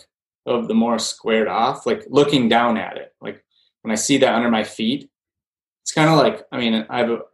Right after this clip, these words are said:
pretty picky preference when it comes to skateboards, like, skateboard shape. And, and the same thing, like, I don't like a very boxy square nose, but,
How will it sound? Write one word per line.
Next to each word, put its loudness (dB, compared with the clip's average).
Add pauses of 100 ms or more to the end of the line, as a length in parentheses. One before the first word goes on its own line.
pretty 0
picky -2
preference -4 (320)
when -4
it -6
comes -2
to 0
skateboards, 0 (340)
like, -10
skateboard 2
shape. -2
And, -2 (220)
and -2
the -2
same 2
thing, 2
like, 0
I 2
don't 2
like 0
a -6
very 0 (400)
boxy 2
square 2
nose, -2
but, -2